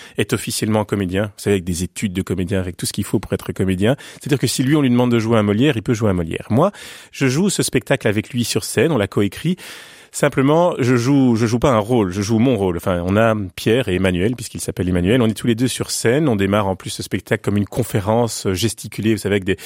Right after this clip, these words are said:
des savoirs chauds, des savoirs froids, un peu d'expérience personnelle, un peu de, de, de, de données plus, plus théoriques. Et on construit un puzzle qui devient un puzzle dramatique, malgré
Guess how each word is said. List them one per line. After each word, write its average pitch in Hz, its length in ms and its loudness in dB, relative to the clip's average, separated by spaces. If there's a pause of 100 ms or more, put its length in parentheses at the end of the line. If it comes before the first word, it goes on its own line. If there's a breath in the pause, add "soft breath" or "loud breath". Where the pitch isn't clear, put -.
(200 loud breath)
des - 60 -6
savoirs 101 300 -2
chauds, - 220 -4
des 101 80 0
savoirs 101 240 -2
froids, - 280 -4
un 95 60 -2
peu 101 140 -6
d'expérience 98 420 -2
personnelle, 110 600 0
un 104 60 0
peu 107 140 -2
de, 98 140 2 (320 loud breath)
de, 104 200 2
de, 95 200 0
de 95 100 -4
données 104 300 0
plus, 101 260 -2
plus - 140 -8
théoriques. 117 420 0
Et 165 100 2
on 160 60 0
construit - 380 -2
un 113 80 2
puzzle 113 400 0
qui 101 100 -10
devient 92 160 -4
un 107 80 0
puzzle 104 320 -2
dramatique, 101 540 -4 (260 loud breath)
malgré 107 380 0